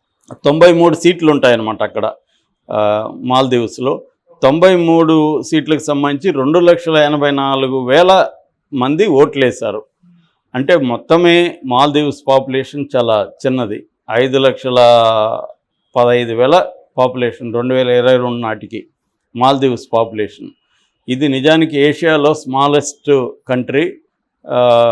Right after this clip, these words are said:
వరల్డ్లో కూడా నైన్త్ స్మాలెస్ట్ కంట్రీ అనమాట.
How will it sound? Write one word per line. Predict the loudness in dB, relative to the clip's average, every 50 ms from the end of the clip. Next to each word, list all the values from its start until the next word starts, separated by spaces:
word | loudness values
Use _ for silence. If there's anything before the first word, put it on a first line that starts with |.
| -2 -4 -6 -6 -6 -6 -8
వరల్డ్లో | -6 0 2 4 6 6 6 6 6 6 6
కూడా | 6 4 4 6 6 6 6 6 4 2 0 -2 -8 _ _ -8
నైన్త్ | -4 0 2 2 2 2 0 -2 -8
స్మాలెస్ట్ | -10 -10 -6 -4 -2 -2 -2 -2 -4 -4 -6 -10 -12
కంట్రీ | -6 -4 -4 -4 -2 -2 -4 -4
అనమాట. | -4 -4 -6 -10 -12 -14 -14